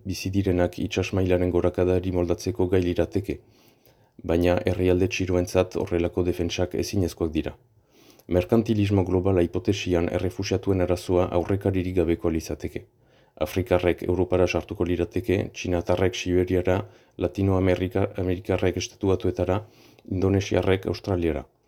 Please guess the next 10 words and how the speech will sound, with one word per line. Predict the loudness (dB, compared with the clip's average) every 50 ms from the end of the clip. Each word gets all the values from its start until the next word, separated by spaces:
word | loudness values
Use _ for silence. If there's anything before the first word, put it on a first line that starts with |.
| _ -20 -20 _ _ -14 -4
Mugek | 0 2 4 4 6 4 2 2 -4 -8
gutxirako | -4 -4 -2 2 2 2 2 4 2 2
balioko | 2 2 0 0 0 0 0
lukete. | 0 0 -2 -4 -6 -8 -10 -14 _ _ _ _ _ _ _ _ _ _
Kopuruek | _ -6 -4 -2 0 2 4 4 4
gainezka | 4 2 2 2 -2 -2 -4 -4 -4
eginda. | -2 -2 -2 -2 -4 -6 -10 -14 _ _ _ _ _ _ _ -4
Gatazkak | -2 -2 0 0 0 -2 0 0 0 0 0 -2 -4
ugarituko | -2 0 2 2 2 2 0 -2 -2 -2 -2 -2
lirateke. | -2 -2 -4 -6 -6 -6 -8 -8 -10 -18